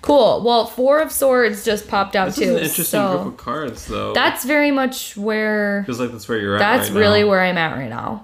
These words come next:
Speaker 2: Like, hey, it's all good, but also
Speaker 1: Like, I am so fucking happy right now, and I did not think I was gonna start this month off feeling so Ten of Cupsy.
Speaker 2: Dude, Ten of
Speaker 1: Um,
Speaker 2: Cups is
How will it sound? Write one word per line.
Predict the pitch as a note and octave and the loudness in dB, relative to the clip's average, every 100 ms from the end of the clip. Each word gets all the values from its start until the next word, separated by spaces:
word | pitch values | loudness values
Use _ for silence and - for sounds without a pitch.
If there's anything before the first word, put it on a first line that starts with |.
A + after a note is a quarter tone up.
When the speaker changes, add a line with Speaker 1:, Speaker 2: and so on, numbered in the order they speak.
| - | -14
Speaker 2:
Like, | - D3 | -4 0
hey, | F#3+ F3+ | 2 2
it's | D3+ D3 | 2 2
all | C#3 | 2
good, | C3 B2 A2+ A#2+ | 2 2 0 0
but | |
also | A2 A2 | 0 4
Speaker 1:
Like, | B3+ - | 2 2
I | A#3 A#3+ | 2 2
am | D4 D#4 | 2 0
so | - - - A#3+ G#3+ A3+ A#3 B3 | 0 0 2 2 2 4 2 0
fucking | - - G#3 G#3+ G3+ | -6 -8 -6 -6 -8
happy | F3+ E3 E3 - | -6 -8 -8 -10
right | D3+ - | -10 -10
now, | C3 - - - | -8 -8 -8 -6
and | G3 | -2
I | F#3 | -2
did | F#3 | -2
not | F3+ F3 F3 - | -4 -2 -4 -4
think | F#3 F3+ | -2 0
I | |
was | E3 | -2
gonna | E3 F3 | -2 -2
start | - E3+ E3+ F3 | 0 -2 0 0
this | E3+ F3+ | -2 0
month | E3 E3 | -2 -2
off | D#3+ D#3 | -4 -4
feeling | - E3+ E3 | -2 -2 -2
so | D#3+ - E3 D#3+ | -2 2 2 2
Ten | - D#3+ | -2 -4
of | D#3 - | -4 -2
Cupsy. | - F2 - - G#3 - - - - - - - | -4 -4 -6 -6 -8 -12 -20 -20 -20 -20 -20 -10
Speaker 2:
Dude, | C#3+ | 0
Ten | F#3+ F#3 E3 | 4 4 4
of | |
Speaker 1:
Um, | - | 4
Speaker 2:
Cups | E3 E3 D3+ | 0 0 -4
is | B2 | -6